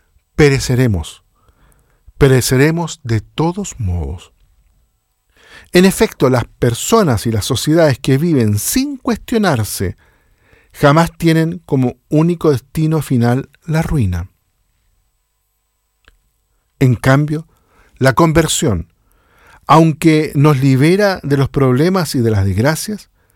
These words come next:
permite afrontarlos de modo distinto, de un modo diverso. Ante todo, ayuda a prevenir el mal, desactivando alguna de sus amenazas. Y en todo caso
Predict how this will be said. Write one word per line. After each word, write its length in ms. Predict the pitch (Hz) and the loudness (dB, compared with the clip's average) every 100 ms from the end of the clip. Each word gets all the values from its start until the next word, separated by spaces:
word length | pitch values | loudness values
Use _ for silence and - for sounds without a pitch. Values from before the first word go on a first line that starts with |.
| _ _ _ _ | _ _ _ _
permite 600 | 220 208 117 - 85 - _ _ _ _ - | 0 2 -2 -4 -10 -10 _ _ _ _ -4
afrontarlos 800 | 104 107 110 98 139 143 135 | 0 2 0 0 0 0 0
de 100 | 110 | 2
modo 440 | 104 120 127 131 - _ | 2 2 0 -4 -10 _
distinto, 840 | - - - 139 113 87 - 104 _ _ | -8 -8 -6 -4 -2 -4 -12 -20 _ _
de 80 | 110 | -2
un 160 | 107 98 | 0 2
modo 400 | 107 113 110 - _ | 0 0 -2 -8 _
diverso. 580 | - 92 92 85 - 90 - _ _ _ _ _ | -4 -2 -2 -4 -8 -14 -16 _ _ _ _ _
Ante 280 | - 104 92 | -2 -2 -2
todo, 380 | 87 120 160 196 _ _ _ _ _ _ _ - | -2 -2 -2 -8 _ _ _ _ _ _ _ 2
ayuda 340 | 131 123 139 | 2 4 2
a 40 | 127 | 2
prevenir 420 | 123 113 120 143 | 2 2 0 -2
el 80 | 151 | -2
mal, 300 | 117 85 - _ _ _ _ _ _ _ - | -4 -4 -10 _ _ _ _ _ _ _ -4
desactivando 760 | 117 - 131 143 135 151 143 | -2 0 0 2 2 2 2
alguna 440 | 127 123 208 254 262 | 0 0 -2 -2 -4
de 100 | 233 | -6
sus 240 | 220 - | -8 -8
amenazas. 640 | 202 170 95 - - - _ _ _ _ _ _ _ _ _ _ _ _ | -6 -6 -8 -10 -20 -20 _ _ _ _ _ _ _ _ _ _ _ _
Y 100 | 113 | 0
en 140 | 107 87 | 0 2
todo 320 | 127 127 113 | 0 0 0
caso 460 | - 113 - 190 | -2 -2 -2 -10